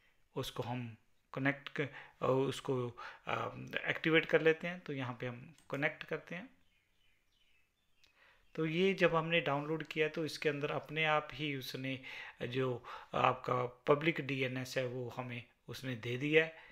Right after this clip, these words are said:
तो हमने जब, अब बस सिर्फ पासवर्ड भरना है। हम आरडीपी क्लाइंट क्यों यूज़ कर रहे हैं,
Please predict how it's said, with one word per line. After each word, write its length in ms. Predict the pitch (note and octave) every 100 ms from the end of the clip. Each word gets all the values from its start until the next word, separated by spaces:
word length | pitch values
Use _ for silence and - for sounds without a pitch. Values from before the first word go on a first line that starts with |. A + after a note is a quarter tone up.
| - _ _ _
तो 100 | E3+
हमने 320 | D3+ D3+ D3+
जब, 440 | C3+ D3 C3+ - A2+
अब 280 | - C3+ B2+
बस 160 | D3
सिर्फ 360 | - D#3 - -
पासवर्ड 400 | C3+ C3 - B2
भरना 280 | G#2+ G#2+ A2
है। 100 | - - - - - -
हम 160 | E3+
आरडीपी 400 | F3+ E3 F#3+ G3+
क्लाइंट 400 | G3+ F#3+ F3+ F3+
क्यों 140 | - G3
यूज़ 240 | E3+ C#3
कर 180 | - A#2+
रहे 160 | A2 A2+
हैं, 140 | G#2+